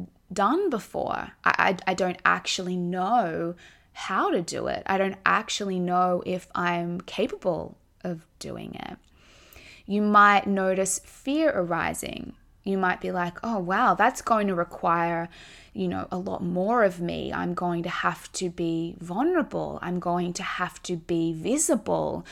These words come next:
I'm going to have to make some big changes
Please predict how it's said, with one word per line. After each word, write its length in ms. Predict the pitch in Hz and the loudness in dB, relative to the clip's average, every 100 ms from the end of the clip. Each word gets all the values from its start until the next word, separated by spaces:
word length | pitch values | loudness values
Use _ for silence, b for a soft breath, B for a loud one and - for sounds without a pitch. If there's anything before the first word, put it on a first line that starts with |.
| B B B - | B B B -4
I'm 160 | 180 180 | -2 0
going 340 | 190 185 185 | 2 2 0
to 140 | 185 | -4
have 420 | 196 - 180 - - - | -4 -2 -2 -4 -8 -4
to 440 | 185 180 175 175 175 B B - | 0 2 2 2 -2 B B -4
make 360 | 180 175 175 | 0 2 0
some 240 | - 202 190 | -4 -6 -6
big 220 | 185 - | -8 -6
changes 920 | - 214 233 320 262 190 170 165 | -4 0 2 2 2 0 0 -2